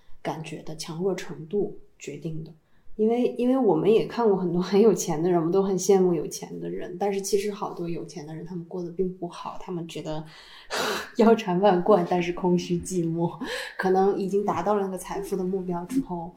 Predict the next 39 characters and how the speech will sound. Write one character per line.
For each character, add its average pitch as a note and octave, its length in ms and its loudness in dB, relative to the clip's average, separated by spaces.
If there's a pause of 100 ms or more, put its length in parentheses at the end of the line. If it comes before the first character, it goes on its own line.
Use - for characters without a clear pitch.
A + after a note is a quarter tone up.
(280)
他 F#3 160 -10
考 F#3 220 -4
虑 F3 100 -2
的 F#3 80 -6
事 G3 160 0
情 F#3 160 -4
跟 F#3 100 -6
我 F3 120 -6
们 F3 80 -10
就 F3 80 -12
不 F3+ 180 -6
一 D#3+ 200 -10
样 E3 220 -8 (120)
了。 - 80 -20
然 F3 100 -10
后 F#3 140 -2
我 G3 40 2
们 G#3+ 160 0
也 G#3 120 -2
会 F3 160 -8
见 G3 280 2
过 F3 80 -4
那 F3+ 200 -6
种 D#3+ 280 -12
活 - 220 -12
得 F3 60 -8
很 F3 200 -8
惨 - 440 -10
的， E3 140 -12
可 - 140 -12
能 F3 220 -12 (400)
就 F#3 100 -10
是 E3 80 -10
食 - 220 -6
不 F3+ 160 0
果 F3+ 220 -6
腹、 - 200 -6
衣 F3+ 200 -6
不 F3 120 -10